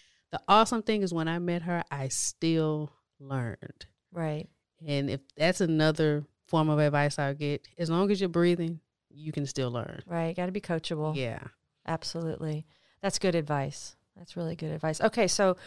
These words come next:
Speaker 2: we are gonna wrap up the show, but tell us again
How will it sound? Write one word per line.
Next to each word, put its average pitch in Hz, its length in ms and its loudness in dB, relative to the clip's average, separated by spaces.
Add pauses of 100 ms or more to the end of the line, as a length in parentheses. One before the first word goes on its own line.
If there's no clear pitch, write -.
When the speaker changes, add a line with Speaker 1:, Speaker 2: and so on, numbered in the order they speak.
(400)
Speaker 2:
we 240 160 4
are 285 60 6
gonna 233 240 4
wrap 202 300 4
up 233 160 4
the 214 100 0
show, 208 340 4
but 208 220 2
tell 240 280 4
us 277 320 4
again 214 640 2